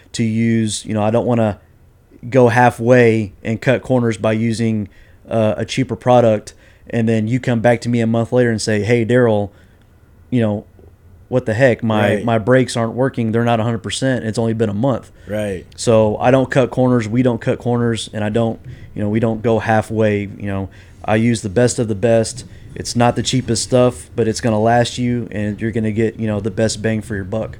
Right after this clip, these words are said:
Speaker 2: You, so you see that happening a lot out there.
Speaker 1: A lot. You know, they go to, uh, either a truck parts store or wherever, you know,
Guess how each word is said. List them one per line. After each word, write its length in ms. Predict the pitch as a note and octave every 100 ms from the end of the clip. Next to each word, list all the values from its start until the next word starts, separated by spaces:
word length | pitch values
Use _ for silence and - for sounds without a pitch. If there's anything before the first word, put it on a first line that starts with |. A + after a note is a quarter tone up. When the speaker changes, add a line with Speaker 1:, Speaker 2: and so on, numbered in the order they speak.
| - - -
Speaker 2:
You, 100 | A#2
so 240 | - A#2
you 120 | B2+ B2+
see 140 | C#3
that 160 | A#2+ A2+
happening 400 | C3+ B2 A2 G#2
a 60 |
lot 200 | G#2 A#2
out 200 | G#2+ F#2+
there. 260 | F#2+ F#2 E2+
Speaker 1:
A 60 | G2+
lot. 420 | G#2 A2+ A2 G2+
You 80 | A2
know, 260 | G#2 G2+ G2 - -
they 160 | A2 A2
go 180 | A#2 A2+
to, 420 | A2 G#2+ A2 G#2+
uh, 20 |
either 380 | G#2+ A2 G#2 G2+
a 60 | G2 -
truck 280 | - C3 -
parts 240 | C3 A#2
store 460 | - B2+ B2 B2 A#2+
or 280 | A#2 G#2+ F#2+
wherever, 720 | - A2 C#3+ C#3+ C#3 A#2+ A#2 A2+
you 120 | A#2+
know, 240 | A2 G#2